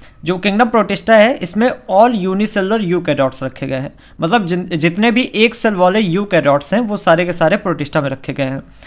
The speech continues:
एनसीईआरटी लिखता है कि किंगडम प्रोटिस्टा जो है इसकी boundaries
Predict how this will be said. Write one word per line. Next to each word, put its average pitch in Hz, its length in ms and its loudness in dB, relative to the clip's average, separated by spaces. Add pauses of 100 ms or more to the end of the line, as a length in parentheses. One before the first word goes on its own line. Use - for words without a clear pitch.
(300)
एनसीईआरटी 214 420 2
लिखता 262 240 0
है 254 80 2
कि 262 140 -6
किंगडम 214 340 -2
प्रोटिस्टा 208 460 -4
जो 180 120 -4
है 220 180 -2
इसकी 190 220 -8
boundaries 165 540 0